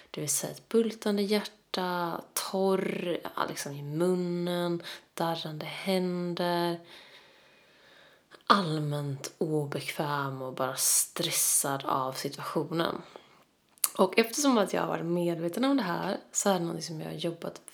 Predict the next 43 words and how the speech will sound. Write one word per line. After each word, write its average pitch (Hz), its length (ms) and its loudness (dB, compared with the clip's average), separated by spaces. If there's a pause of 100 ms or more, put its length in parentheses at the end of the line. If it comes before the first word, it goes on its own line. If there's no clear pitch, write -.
(120)
väldigt 170 580 0
mycket - 420 -8
på. - 200 -4 (600)
Ja, - 240 -4
och - 300 -4
jag 175 80 2
har 160 160 -4
liksom - 240 -10 (140)
utmanat 175 580 2
mig 170 140 -4
själv - 320 -8 (100)
i 156 200 -2
stort - 540 -6
och - 160 -6
smått - 380 -4
för - 200 -4
att 160 300 -8 (140)
övervinna 165 640 0
den 262 120 -2
här - 180 -4
rädslan. - 520 -6 (1500)
Och - 140 -2
i 285 200 6
och 294 40 8
med 214 120 6
att 160 140 -6
jag 160 80 -2
har 156 60 -2
jobbat 160 720 0
med 175 140 0
den 131 140 -4
här - 260 -6
rädslan 160 840 -4 (140)
så - 200 0
har 208 80 4
jag 170 60 -4
fått 170 240 -4
en 156 100 -8
helt 170 680 2
annan 147 300 -8
förståelse 151 800 -2
för 143 520 -2
hur 147 240 -10